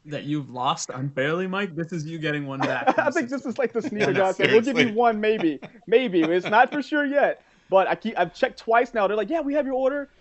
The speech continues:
Speaker 2: Uh, we're gonna ship it out in a second." I'm like, "Right. Bye." <laughs>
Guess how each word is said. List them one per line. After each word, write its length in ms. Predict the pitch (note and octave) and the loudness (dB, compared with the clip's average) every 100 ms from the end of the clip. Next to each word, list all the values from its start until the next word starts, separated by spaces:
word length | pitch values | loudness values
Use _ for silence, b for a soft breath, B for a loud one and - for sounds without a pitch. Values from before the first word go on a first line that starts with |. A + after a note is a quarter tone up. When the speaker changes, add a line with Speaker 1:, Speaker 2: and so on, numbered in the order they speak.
| _ | _
Speaker 2:
Uh, 100 | - G#3+ | -6 -4
we're 60 | |
gonna 100 | B3 | -6
ship 220 | - C4+ B3+ | -8 -4 0
it 40 | |
out 100 | B3 | 0
in 100 | A#3 | 0
a 40 | |
second." 300 | A3 A#3+ A#3+ A3+ | 0 0 0 -4
I'm 100 | G3+ | 0
like, 260 | E3 C#3 _ _ _ _ _ _ - - - - - - | 0 -2 _ _ _ _ _ _ -20 -20 -20 -20 -20 -18
"Right. 600 | G#3+ B3 C4+ B3+ G#3+ G3 - _ _ _ _ _ _ _ | -10 -4 2 4 2 0 -10 _ _ _ _ _ _ _
Bye." 560 | C#4 C4+ B3+ A#3+ B3 | 2 8 10 10 8
<laughs> 60 | A#3+ | 2